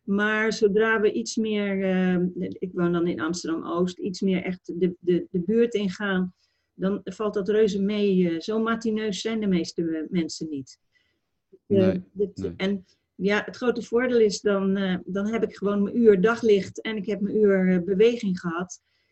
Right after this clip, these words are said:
Speaker 1: Dan ben ik daar toch de hele dag wel tevreden over en kan ik de rest van de dag ook wel achter mijn bureau zitten.
Speaker 2: Ja. Ehm, dat boek waar je aan, aan het schrijven bent, hè?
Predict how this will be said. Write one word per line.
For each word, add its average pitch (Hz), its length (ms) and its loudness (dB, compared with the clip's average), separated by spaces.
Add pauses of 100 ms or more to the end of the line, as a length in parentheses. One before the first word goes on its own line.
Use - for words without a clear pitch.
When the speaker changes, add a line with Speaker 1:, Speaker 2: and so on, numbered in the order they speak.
(260)
Speaker 1:
Dan 196 340 0
ben 208 160 2
ik 214 120 0
daar 214 200 2
toch 262 180 -8
de 226 80 -4
hele 233 280 0
dag 208 200 2
wel 202 200 2
tevreden 226 560 0
over 170 460 -4
en 196 140 -8
kan 214 200 -6
ik 202 120 -8
de 208 60 0
rest 226 200 -4
van 233 120 -6
de 233 80 -4
dag 220 220 -2
ook 202 140 -6
wel 202 160 0
achter - 280 -8
mijn 190 140 0
bureau 196 320 2
zitten. 139 360 -6 (840)
Speaker 2:
Ja. 104 400 -4 (760)
Ehm, 131 360 6 (800)
dat 127 180 4
boek 202 180 2
waar 120 160 4
je 107 100 6
aan, 101 180 2
aan 98 80 2
het 98 100 -2
schrijven 92 400 -2
bent, 87 220 -2
hè? 120 120 -2